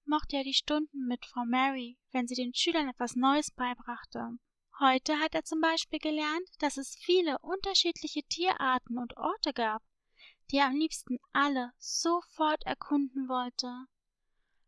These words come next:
Lucian genoss den Ausflug und setzte sich auf den Rücken von Frau Mary, die ihm anbot, ihn nach der Vorlesung heimzubringen. Wenn es nach ihm ginge, dann dürfte der Tag gar nicht erst aufhören.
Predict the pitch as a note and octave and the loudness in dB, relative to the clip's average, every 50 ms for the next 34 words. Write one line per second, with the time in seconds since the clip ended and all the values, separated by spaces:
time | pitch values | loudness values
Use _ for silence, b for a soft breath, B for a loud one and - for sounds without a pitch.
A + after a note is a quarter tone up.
0 | _ _ - D#4+ D#4+ D#4+ D#4+ - D4+ C#4 C4 C#4 C4 C4 C#4 C4+ - - - C4 | _ _ 0 2 4 4 4 2 2 2 2 4 4 4 4 4 2 0 -4 -4
1 | B3+ - - A#3+ A#3 B3 B3 - - - A#3+ B3 B3 - _ _ _ - E4 E4+ | -2 -2 -2 -2 -2 -2 -6 -10 -12 -10 -8 -8 -8 -10 _ _ _ -8 -6 -2
2 | - E4 D#4 D4 - - D4+ C#4+ C4+ C4+ - - - C4 - - C4 C4 C4 C4 | 0 2 0 0 0 -2 -4 -4 -4 -4 -6 -4 -4 -4 -4 -4 -4 -2 -2 -2
3 | C4 - C4 C4+ - C4+ C#4 C4+ - - - D#4+ D#4+ D#4 D4+ C#4+ C#4 C4 C4 B3+ | -2 -2 -4 -4 -2 -2 -2 -2 -2 -2 -2 0 2 2 2 2 2 0 -2 -6
4 | B3+ C4 C4+ _ _ _ - C4 B3+ B3 B3+ - - - A#3+ A#3 A#3 A#3 C4 C#4+ | -8 -10 -12 _ _ _ -6 -2 -2 -2 -2 -2 0 0 0 0 0 0 0 -2
5 | E4 - - F#4 - D4+ C#4+ C#4 D#4 E4+ F4+ - - E4 D#4+ - - D#4 D#4+ D#4+ | -2 -4 -8 -14 -12 -8 -4 0 0 0 0 0 -2 -4 -4 -4 -2 -2 0 2
6 | D4+ D4+ C#4 - C4 B3+ - - C#4 C#4 C#4 C#4+ - - C4 B3+ - - A#3+ A#3 | 2 2 0 -2 -4 -8 -6 -4 -2 -2 -2 -2 -4 -6 -8 -8 -6 -8 -8 -8
7 | A3+ A#3 A#3+ B3 _ _ _ _ _ _ _ _ _ _ _ _ _ _ _ _ | -8 -10 -12 -14 _ _ _ _ _ _ _ _ _ _ _ _ _ _ _ _
8 | _ _ _ _ _ - - D#4+ E4 F#4+ G4 - - F4 D#4 - - - F4 G4 | _ _ _ _ _ 0 2 2 2 2 0 2 2 2 2 2 -2 -6 -4 -4
9 | G4 F4+ E4 D4+ C#4 C4 C4 B3 A#3+ B3 _ - - C4 B3+ B3+ D4 D4+ D4 - | -4 -2 0 0 2 2 0 -2 -4 -6 _ -6 -2 -2 2 4 4 2 2 2
10 | - C#4 C4+ - - - C4 C#4 C4+ _ _ - - C4+ C4 C4 C4+ C4 B3+ - | 0 -2 -2 -2 -4 -6 -6 -6 -8 _ _ -2 0 2 2 2 0 -2 -4 -4
11 | - C4 A#3+ - - - - A#3 A#3 A#3+ - - - A#3 A3+ A3+ A3+ A3+ A#3+ | -4 -4 -4 -4 -2 0 0 0 0 0 -6 -12 -10 -8 -8 -6 -8 -8 -10